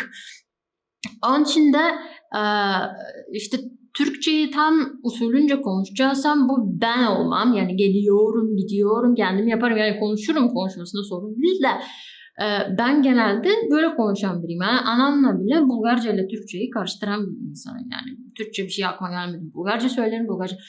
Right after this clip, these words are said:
"Peki o zaman ne diyeceğiz? Bulgarca ne yapıyorsunuz siz? Türkçeyi doğru konuşmuyorum" dediysem Bulgar da dilim hani. E, şimdi aranızda bana diyeceğiniz, "Bu ne yapıyor kendi? Ah,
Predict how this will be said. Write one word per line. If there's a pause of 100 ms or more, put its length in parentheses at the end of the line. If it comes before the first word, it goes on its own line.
(260)
"Peki
o
zaman
ne
diyeceğiz?
Bulgarca
ne
yapıyorsunuz
siz?
Türkçeyi (520)
doğru
konuşmuyorum"
dediysem
Bulgar
da
dilim
hani. (240)
E,
şimdi
aranızda (100)
bana
diyeceğiniz, (1040)
"Bu
ne
yapıyor
kendi?
Ah,